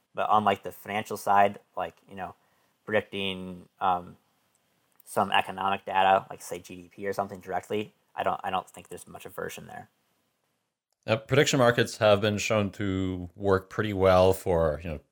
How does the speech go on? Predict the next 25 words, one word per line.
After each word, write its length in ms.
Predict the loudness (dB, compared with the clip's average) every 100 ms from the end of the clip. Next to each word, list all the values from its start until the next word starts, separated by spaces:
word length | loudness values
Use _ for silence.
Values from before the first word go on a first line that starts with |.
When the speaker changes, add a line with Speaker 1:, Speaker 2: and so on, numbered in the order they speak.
| _ _ -2
Speaker 2:
big 460 | 2 2 -2 -10
popular 380 | -2 0 2 -2
culture, 640 | -2 -4 -2 2 4 2 0 -12 _ 0
uh, 180 | 2 2
phenomenons. 800 | 0 0 0 0 -2 -4 -6 -6
Like, 200 | -8 -6
they're 100 | -8
very 160 | -8
much 160 | -8 -10
used 260 | -12 -12
in, 240 | -18 -18 -20 _
you 80 | -20
know, 80 | -20 -18
political, 680 | -4 -2 -2 -2 -2 -2 -6
uh, 560 | -6 -4 -2 0 0 -2 -6 -10
to 80 | -6
make 140 | -4
political 340 | -4 -4 -4
predict-, 400 | -4 2 2 0
predictions, 720 | -2 0 0 -2 -2 -2 -4 -8 -20 _
sporting. 880 | -16 -4 2 4 4 2 0 -2 -6 -10 -20 _
Uh, 320 | -2 0 0
also, 280 | -2 -4 -4
the, 100 | -6 -10 _ -8
I 220 | -8